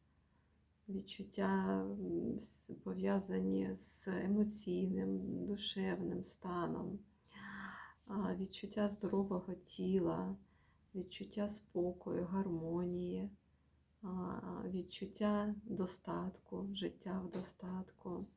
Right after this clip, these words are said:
а, відчуття себе, а, коханою жінкою,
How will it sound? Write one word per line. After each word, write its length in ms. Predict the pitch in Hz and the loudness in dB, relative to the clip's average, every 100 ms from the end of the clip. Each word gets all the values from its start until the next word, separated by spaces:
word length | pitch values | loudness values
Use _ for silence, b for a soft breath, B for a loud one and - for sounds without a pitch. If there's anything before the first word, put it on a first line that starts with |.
| - B B B B B B | -20 B B B B B B
а, 320 | 202 190 190 175 | -2 2 2 2
відчуття 680 | 185 185 - 214 - 208 | 0 -2 -6 -6 2 4
себе, 680 | 208 - 175 165 185 190 190 202 b b b _ _ 214 | 4 0 -2 0 2 2 2 -2 b b b _ _ -10
а, 60 | 180 180 190 185 180 226 226 | -6 -4 -4 -6 -6 -6 -8
коханою 840 | - 190 - 175 180 185 180 180 175 | -6 -6 0 4 6 6 4 4 2
жінкою, 960 | 185 175 175 185 - 180 170 170 190 | 2 0 0 0 -4 -4 -2 -2 -2